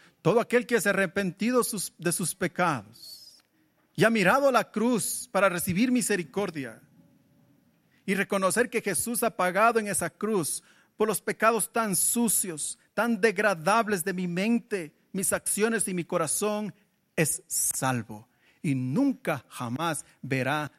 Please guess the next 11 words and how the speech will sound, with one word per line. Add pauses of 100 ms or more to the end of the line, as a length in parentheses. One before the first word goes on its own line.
ni
las (220)
puertas
del
infierno. (1120)
Nunca
jamás. (220)
Verá
la
primera
muerte,